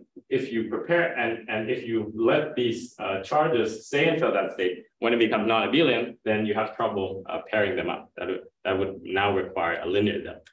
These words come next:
So you want to fix it before, and that's why you had to use two rounds of measurement. So that was the naive problem. However,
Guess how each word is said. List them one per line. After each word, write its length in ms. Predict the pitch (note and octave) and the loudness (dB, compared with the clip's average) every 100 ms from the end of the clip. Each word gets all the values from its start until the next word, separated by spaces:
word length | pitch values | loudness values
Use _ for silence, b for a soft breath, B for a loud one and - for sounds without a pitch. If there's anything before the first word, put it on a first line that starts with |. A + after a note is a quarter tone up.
| _ | _
So 120 | - A#2 | 2 6
you 120 | A2 | 6
want 220 | C3+ D3 | 6 4
to 120 | - | 4
fix 240 | G3+ G3 B2 | 2 4 2
it 200 | - A2 | 0 0
before, 360 | G#2+ B2 A#2+ | 2 4 6
and 180 | G#2 G#2+ | 4 4
that's 200 | A#2+ - | 2 2
why 300 | A2+ G#2+ G2+ - - | 0 2 0 -6 -12
you 160 | G#2 G#2 | -6 -2
had 200 | G#2 A2 | -2 -2
to 160 | - - - | -6 -10 -12
use 200 | G2+ - | -12 -4
two 140 | A2 | -2
rounds 240 | G2 F2+ E2+ | -2 -4 -6
of 60 | |
measurement. 340 | E2+ - - _ _ _ _ _ _ _ _ _ | -10 -12 -16 _ _ _ _ _ _ _ _ _
So 80 | A2 | 2
that 180 | C3 C#3+ | 4 4
was 180 | A#2 A2 | 4 4
the 120 | F#2+ | 2
naive 380 | F#2+ G#2 G#2 - | 2 2 0 -2
problem. 320 | E2+ - - _ _ _ _ _ _ _ _ | -6 -6 -14 _ _ _ _ _ _ _ _
However, 760 | - D3 G#3+ D3+ C3 - - | 2 6 6 6 4 2 -4